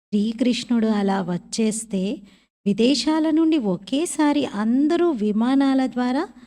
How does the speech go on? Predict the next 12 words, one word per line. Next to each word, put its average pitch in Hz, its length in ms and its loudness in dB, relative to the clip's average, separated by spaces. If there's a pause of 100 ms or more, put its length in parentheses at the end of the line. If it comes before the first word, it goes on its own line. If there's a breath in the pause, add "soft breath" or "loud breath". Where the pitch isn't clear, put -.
(380 loud breath)
పరిగెత్తుకుంటూ 254 880 0
వచ్చేస్తారు. 190 760 -2 (440 soft breath)
అప్పుడు 208 320 -4
భారతదేశం 202 800 -2
ఏమవుతుందో 220 680 0
తెలియదు. 190 540 -4 (800)
అచ్చా, - 400 -10 (480 soft breath)
ఈరోజు 226 440 2 (120)
భోగ్, 170 520 -6 (440 soft breath)
ఇది 220 180 -2
పుట్టినిల్లు, 247 760 0 (680)
అది 196 240 -2